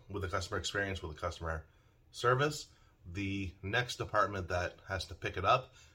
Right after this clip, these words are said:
needs to be just as or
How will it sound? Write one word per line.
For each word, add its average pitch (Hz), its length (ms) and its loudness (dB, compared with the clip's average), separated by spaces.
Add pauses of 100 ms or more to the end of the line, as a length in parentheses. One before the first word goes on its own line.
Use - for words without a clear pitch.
(120)
needs 110 340 -2
to 123 80 0
be 101 380 -2 (360)
just 123 340 0
as 113 540 4 (600)
or 98 360 2